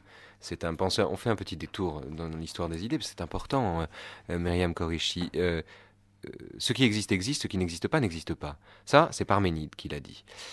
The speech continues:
Et on en a fait, à ce titre, le père de la métaphysique, au sens où il y aurait d'un côté ce qui existe véritablement, hein, l'être immuable, intangible, l'au-delà, en somme, une version primitive de l'au-delà, et puis de l'autre côté ce qui n'existe pas, c'est-à-dire ce qui est soumis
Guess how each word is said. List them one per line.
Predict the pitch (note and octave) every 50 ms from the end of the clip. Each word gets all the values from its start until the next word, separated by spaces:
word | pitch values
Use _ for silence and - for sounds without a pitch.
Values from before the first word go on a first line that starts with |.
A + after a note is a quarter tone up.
| - - - -
Et | - A#2+ A#2+ - -
on | A2 G#2 F#2+
en | F#2 F#2+
a | F#2+ F#2+
fait, | - - - E3+ F3 C3+ F#2+
à | F2
ce | - - F2
titre, | - - - E3+ E3+ - - F#2+
le | E2+
père | D#2+ - - C#3 C#3+
de | A2 F2+
la | E2 D#2
métaphysique, | D#2+ F#2 G2 - G#2 - - F#2 D#2+ C#2+ C#2 - - - _ - - - - - -
au | C#2+
sens | - - G#2+ A2 G#2+ -
où | E2+
il | D#2
y | D2 D#2
aurait | E2 F#2+ F#2+
d'un | F#2+ F#2+ F2+
côté | - F2+ D#2 - - G#2+ G#2 F#2+
ce | - F2
qui | - - F2 E2
existe | E2 D#2 G2 F#2+ G#2 G2 - - E2+
véritablement, | D#2 E2 D#2+ E2 D#2+ - D#2 D2 E2+ F#2 D3 F#3 C#3+ F#2+
hein, | G2+ G#2+ F2+
l'être | D#2+ E2 F2 F#2 G2+ F#2+ - -
immuable, | F2 D#2 D2+ D#2 D#2 D2+ D#2+ F2+ G2 G#2+ G#2+ F2+ E2+
intangible, | D#2+ D#2+ D#2+ - F2 E2 E2 D#2 D2+ D2 D2+ D2 D#2+ F#2 G2+ G#2+ F#2 D#2+ D2+ D2 - - - - - - - - - - -
l'au-delà, | E2 E2 D#2+ D2+ E2 E2 E2 D2+ - - - -
en | - E2
somme, | - - - C#2 B1+ - - -
une | - - D2+
version | F#2+ F#2 - - - F#2+ F#2+ F2+
primitive | - - G#2 F#2+ F#2+ F2+ - C#3+ D3 A#2 F2+ E2+ - - - - - - -
de | - E2+
l'au-delà, | E2 E2 E2 D2+ D#2+ E2 A2 D#3+ G3 - - - - -
et | - D3+
puis | D3 G#3 G#3+
de | C#3+ C#3
l'autre | A#2 A2+ A2+ - - F2
côté | - D#2 - - E3+
ce | - A2
qui | - - F#2+
n'existe | E2+ E2 D#2+ F2 E2+ - -
pas, | - - C3 C3+
c'est-à-dire | - G#2 - F2 E2 F#2 A2 G2+
ce | - G2+
qui | - - F#2
est | F2
soumis | - - G2+ F2+ F#2+ G#2 A2+ G#2+